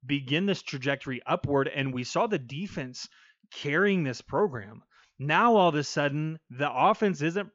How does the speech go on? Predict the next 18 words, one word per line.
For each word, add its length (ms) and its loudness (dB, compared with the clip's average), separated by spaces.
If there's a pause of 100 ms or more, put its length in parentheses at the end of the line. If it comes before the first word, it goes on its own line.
(200)
isn't 300 -2
producing 460 0
like 180 -4
expected. 640 -2 (300)
There 160 4
are 40 2
some 160 -4
injuries, 600 -2
and 200 -8
Oklahoma 580 0
State's, 540 -8 (280)
in 160 -2
my 220 0
opinion, 440 -2
taking 400 -6
some 160 -10
steps 320 -8
backwards. 640 -6